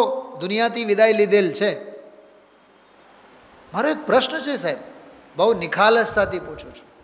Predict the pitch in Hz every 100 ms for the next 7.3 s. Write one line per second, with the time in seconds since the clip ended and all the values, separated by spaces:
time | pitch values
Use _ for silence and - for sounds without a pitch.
0 | _ - - _ 220 254 247 156 180 202
1 | 269 208 202 254 208 170 196 262 196 175
2 | 226 247 170 170 254 214 175 247 - 160
3 | 190 254 233 180 233 165 160 196 262 214
4 | 165 208 - - - - - - - -
5 | - _ - 190 170 170 170 170 202 233
6 | 247 254 233 190 - 202 208 214 214 170
7 | 165 160